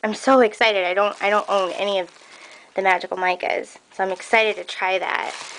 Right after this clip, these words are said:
She's probably gonna get me hooked, you guys. And I'm gonna be a Magical Micas fiend. And then what is this? It's heavy.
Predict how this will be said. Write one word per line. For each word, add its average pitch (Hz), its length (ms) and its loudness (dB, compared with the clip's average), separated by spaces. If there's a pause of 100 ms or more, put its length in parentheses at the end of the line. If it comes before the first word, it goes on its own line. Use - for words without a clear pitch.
(120)
She's 214 160 -6
probably 269 220 4
gonna 277 180 2
get 220 160 2
me 190 120 -8
hooked, 202 460 2
you 196 80 -6
guys. 175 580 -2 (1600)
And 208 80 4
I'm 208 100 6
gonna 208 120 2
be 196 140 2
a 185 60 2
Magical 196 460 2
Micas 185 400 0
fiend. 240 720 0
And - 920 -10
then 196 200 -4
what 220 240 0
is 196 260 -4
this? 202 340 2 (500)
It's - 160 -12
heavy. 220 360 0